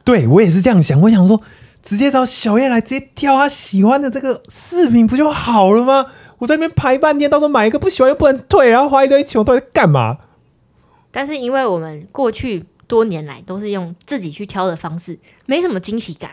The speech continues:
Speaker 1: 这样就没有什么意思。
Speaker 2: 而且后来因为我，我只是去买了玩具狗嘛，我时间非常多，
Speaker 1: 嗯。嗯。
Speaker 2: 所以我就在一楼逛街的时候遇到蛮多对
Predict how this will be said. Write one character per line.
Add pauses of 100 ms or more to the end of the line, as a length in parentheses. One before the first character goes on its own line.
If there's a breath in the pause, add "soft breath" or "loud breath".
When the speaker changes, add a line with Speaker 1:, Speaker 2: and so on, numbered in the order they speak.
(120)
Speaker 1:
这
样
就
没
有
什
么
意
思。
Speaker 2:
而
且
后
来
因
为
我， (360)
我
只
是
去
买
了
玩
具
狗
嘛，
我
时
间
非
常
多，
Speaker 1:
嗯。
嗯。 (120)
Speaker 2:
所
以
我
就
在
一
楼
逛
街
的
时
候
遇
到
蛮
多
对